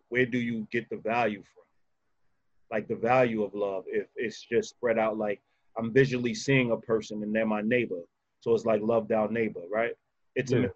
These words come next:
Speaker 1: mentality. Yeah, I get what they're saying. It's a mentality. Like, make sure you have a clear understanding and you look out for your neighbor and you, you know, you basically lift your neighbor and you make sure no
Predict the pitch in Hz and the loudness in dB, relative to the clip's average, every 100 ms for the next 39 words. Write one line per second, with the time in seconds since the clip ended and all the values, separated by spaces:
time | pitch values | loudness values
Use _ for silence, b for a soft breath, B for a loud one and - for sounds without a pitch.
0 | - 139 131 107 95 117 113 104 104 127 | 2 4 4 2 -2 0 2 0 0 -2
1 | 117 - 110 110 131 113 90 92 104 107 | -2 -2 -2 -2 -2 -2 -6 -12 -12 -12
2 | 104 127 110 90 87 92 95 92 - 117 | -8 -4 -4 -6 -12 -10 -8 -8 -6 -6
3 | - 123 117 107 110 107 107 101 101 98 | -4 -2 0 0 -2 -2 -2 0 -2 -2
4 | _ _ _ _ _ _ 131 123 113 110 | _ _ _ _ _ _ 0 2 2 -2
5 | - 127 117 113 107 101 104 110 110 107 | -4 -2 0 -2 -4 -6 -4 -4 -2 -4
6 | - 107 104 110 110 107 104 101 98 104 | -2 -4 -2 -2 -2 -4 -6 -8 -10 -10
7 | 104 110 139 101 95 107 110 110 107 110 | -10 -8 -6 -4 -6 -6 0 0 0 -8
8 | 110 107 110 110 - 107 110 110 110 104 | -6 -4 -2 -4 -2 -2 0 -2 -4 -8
9 | 101 104 110 107 - 107 107 | -10 -8 -6 -6 -4 -4 -4